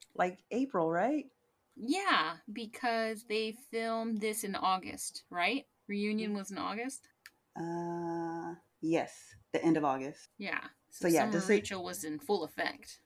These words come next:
Speaker 1: Exactly. They got married, or stayed married at the end of April.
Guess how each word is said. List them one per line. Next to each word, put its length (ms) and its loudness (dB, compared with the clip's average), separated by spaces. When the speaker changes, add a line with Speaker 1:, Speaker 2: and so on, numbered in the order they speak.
Speaker 1:
Exactly. 560 6
They 140 2
got 380 8
married, 500 6
or 160 4
stayed 360 2
married 520 6
at 220 2
the 120 2
end 160 8
of 60 8
April. 520 4